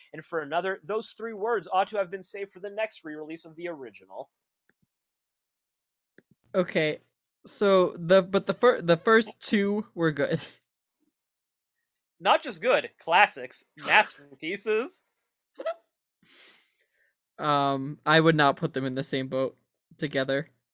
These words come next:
Speaker 1: Why?
Speaker 2: Um, 'cause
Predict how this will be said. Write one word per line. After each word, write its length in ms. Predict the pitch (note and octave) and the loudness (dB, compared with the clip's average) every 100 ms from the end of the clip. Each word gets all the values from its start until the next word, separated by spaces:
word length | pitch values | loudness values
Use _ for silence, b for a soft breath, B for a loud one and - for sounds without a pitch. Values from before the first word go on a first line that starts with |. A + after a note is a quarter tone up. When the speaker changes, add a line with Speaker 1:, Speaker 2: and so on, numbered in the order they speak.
| _ - | _ -2
Speaker 1:
Why? 540 | F3+ A3 D#3 B2 D#3 _ _ _ _ _ _ _ _ _ _ _ _ _ _ _ _ _ | 4 6 6 2 -4 _ _ _ _ _ _ _ _ _ _ _ _ _ _ _ _ _
Speaker 2:
Um, 420 | D3+ D3+ D3+ C#3+ - | 0 2 2 -2 -4
'cause 460 | G3+ F3 D#3+ - | 2 4 2 -4